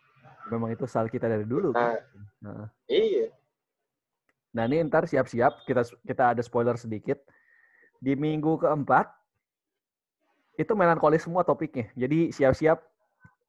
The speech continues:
Speaker 1: kami akan mengemasnya dengan cara yang melankolis-melankolis dark gitu ya.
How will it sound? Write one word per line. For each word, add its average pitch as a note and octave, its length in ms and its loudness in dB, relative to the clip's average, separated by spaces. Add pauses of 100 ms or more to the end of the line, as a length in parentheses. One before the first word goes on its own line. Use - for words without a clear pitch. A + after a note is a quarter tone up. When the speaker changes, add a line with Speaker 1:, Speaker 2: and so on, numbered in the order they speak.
(180)
Speaker 1:
kami C#3+ 260 -2
akan C#3 240 0
mengemasnya C3 600 0
dengan A#2+ 220 -2
cara C3 300 0
yang C#3 280 -2 (1120)
melankolis-melankolis B2 920 -2
dark A#2 300 -4
gitu A2+ 320 -4
ya. A2+ 120 -4